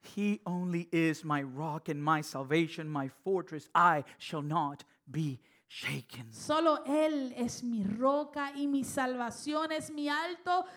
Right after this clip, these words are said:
Speaker 2: refugio, no seré movido.
Speaker 1: So if the solution is to hope in God,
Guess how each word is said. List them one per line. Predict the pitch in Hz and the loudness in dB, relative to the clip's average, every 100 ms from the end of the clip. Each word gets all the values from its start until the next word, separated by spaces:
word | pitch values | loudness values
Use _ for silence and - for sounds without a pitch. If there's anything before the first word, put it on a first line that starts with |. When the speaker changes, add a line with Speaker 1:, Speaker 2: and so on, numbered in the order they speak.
| - | -6
Speaker 2:
refugio, | 285 294 285 - 415 440 349 392 392 381 294 | 0 0 -2 4 6 6 6 4 4 2 0
no | 285 339 370 359 - | 4 4 4 0 -8
seré | - - 269 277 240 208 - - _ | -10 -4 0 2 2 -2 -6 -12 _
movido. | 226 226 220 220 208 185 190 190 _ _ _ _ _ _ _ _ _ _ _ _ _ _ _ _ _ 156 | -4 0 2 2 2 0 -4 -10 _ _ _ _ _ _ _ _ _ _ _ _ _ _ _ _ _ -8
Speaker 1:
So | |
if | 147 | -6
the | 156 | -6
solution | - 156 180 180 | -6 -4 -4 -4
is | 165 | -8
to | - | -6
hope | 160 156 | -4 -4
in | 147 | 0
God, | 151 143 135 | 2 4 2